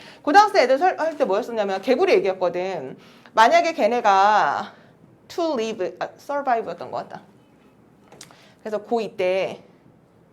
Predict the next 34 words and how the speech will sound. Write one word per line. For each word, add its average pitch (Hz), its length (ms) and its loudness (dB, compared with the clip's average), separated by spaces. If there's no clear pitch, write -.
이렇게 214 140 -6
나왔어. 190 460 4
그래서 349 200 4
개구리는 403 460 6
항상 403 320 8
물가 269 300 6
근처에서 302 440 6
머물러야 226 400 2
합니다. 233 400 6
뭐 214 120 4
이런 311 260 6
글이 233 180 -6
있었거든, 196 440 -4
모의고사에서. 185 640 -2
그러면 381 260 8
이렇게 403 280 2
나오면, 254 280 4
아, 220 280 2
비동사에다가 359 720 2
투부정사 392 480 2
더하면, 220 580 2
아, 302 160 2
비동사 415 460 2
뒤에 311 240 -2
투부정사 427 380 0
있는 262 200 -2
거니까 277 260 2
명사전 285 420 0
용법이네. 220 600 0
이제 175 140 -4
이렇게 294 300 4
가는 233 220 -2
게 226 60 0
아니라, 196 480 4